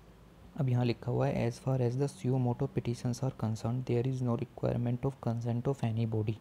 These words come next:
किसी भी बॉडी की रिक्वायरमेंट की कोई ज़रूरत नहीं है, चाहे वो अटॉर्नी जनरल हो, because the court is exercising the inherent power to issue the contempt, it is equally well settled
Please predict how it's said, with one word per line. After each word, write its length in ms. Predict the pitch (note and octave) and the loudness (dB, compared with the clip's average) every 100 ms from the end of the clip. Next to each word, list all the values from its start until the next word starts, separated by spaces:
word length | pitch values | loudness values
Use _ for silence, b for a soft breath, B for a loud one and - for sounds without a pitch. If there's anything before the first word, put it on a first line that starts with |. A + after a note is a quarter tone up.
| B B B B B - | B B B B B -2
किसी 240 | B2 C#3 | 0 2
भी 100 | C#3+ | 2
बॉडी 280 | C3 B2 C3 | 4 4 4
की 120 | C3+ | 4
रिक्वायरमेंट 600 | B2+ - A#2+ A#2 A#2 A#2 | 2 2 0 2 2 0
की 100 | - | -4
कोई 240 | C3 A2+ A2 | -2 0 2
ज़रूरत 300 | A2 A#2 B2+ | 2 0 0
नहीं 140 | B2+ | 0
है, 120 | C#3 B B B - | -2 B B B -4
चाहे 200 | - A#2+ | 2 2
वो 180 | B2+ C3+ | 4 2
अटॉर्नी 320 | A#2+ A2+ A2+ | 2 0 0
जनरल 280 | A2+ A2+ G#2+ | -2 0 0
हो, 160 | G#2+ A2 A2 | -2 -4 -6
because 400 | A#2 - C#3 E3 D3+ B B B B - | -4 0 2 2 -2 B B B B -4
the 100 | B2+ - B2 | -2 -2 4
court 320 | C3 C#3+ - | 4 4 0
is 300 | C3+ C3+ - | 0 0 2
exercising 760 | B2 - B2 B2+ B2 B2 C3+ | 0 0 -2 0 0 0 0
the 100 | C3+ | 2
inherent 400 | A#2 A2 A2 B2 B2 - | 2 2 2 0 0 2
power 260 | A2 B2 | 2 2
to 320 | C#3 C#3+ A#2 A2+ | 2 2 2 0
issue 260 | C3+ B2+ | -2 0
the 80 | C3 - | 0 2
contempt, 520 | A#2 A2 B2 C3+ D3 - B B B B B - | -2 0 0 0 -2 -8 B B B B B -4
it 80 | C3+ | -2
is 360 | D#3+ D3 D3 | 0 0 -2
equally 540 | C3+ - B2+ C#3 C#3 B2+ | -6 -4 -2 0 -2 0
well 340 | B2 C#3+ D#3+ | 0 0 -4
settled 460 | - B2 - G2+ | -4 -2 0 -2